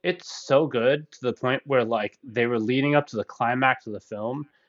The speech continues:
and it was, like, a half hour to forty-five minutes left, and they start the action scene. I'm like, "No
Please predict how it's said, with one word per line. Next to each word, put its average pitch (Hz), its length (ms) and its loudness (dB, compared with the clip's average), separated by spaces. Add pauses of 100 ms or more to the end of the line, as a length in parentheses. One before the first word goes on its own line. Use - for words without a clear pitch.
(180)
and 123 80 -6
it 120 80 -2
was, 113 120 -6
like, 113 140 0
a - 40 -8
half 139 340 0
hour 123 140 -2
to 113 80 -10
forty-five 120 480 -4
minutes 110 300 -10
left, 113 340 -4
and 110 160 -8
they 98 60 -6
start 127 280 0
the 110 140 -2
action 110 300 0
scene. 95 200 -16
I'm 90 80 -18
like, 95 200 -12
"No 165 500 0